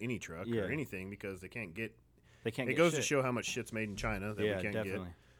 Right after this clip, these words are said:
Speaker 1: get. Um, they just can't get bikes, so I think it,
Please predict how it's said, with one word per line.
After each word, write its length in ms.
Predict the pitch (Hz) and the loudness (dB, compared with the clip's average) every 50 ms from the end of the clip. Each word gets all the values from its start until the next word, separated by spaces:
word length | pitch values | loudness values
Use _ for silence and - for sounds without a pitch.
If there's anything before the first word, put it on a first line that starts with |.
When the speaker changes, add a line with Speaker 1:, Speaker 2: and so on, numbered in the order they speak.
| - - - - - - - - | -20 -20 -20 -20 -20 -18 -8 -2
Speaker 1:
get. 80 | 127 | 0
Um, 280 | 120 117 110 101 92 - - - - - - - - - - - - - - - - - - - - | 0 0 0 -2 -4 -8 -14 -20 -20 -20 -20 -20 -20 -20 -20 -20 -20 -20 -20 -20 -20 -20 -20 -14 -8
they 80 | - 131 | -6 -6
just 160 | 143 139 - | -6 -6 -6
can't 220 | - 151 143 131 | -4 -6 -4 -2
get 180 | 139 131 98 87 | -2 -4 -4 -2
bikes, 300 | 107 110 120 131 - - | -2 -2 -2 -2 -2 -4
so 140 | - 120 110 | -4 -2 -2
I 80 | 104 | -2
think 260 | 101 - 147 143 - | -4 -4 -8 -8 -8
it, 100 | 110 - | -8 -10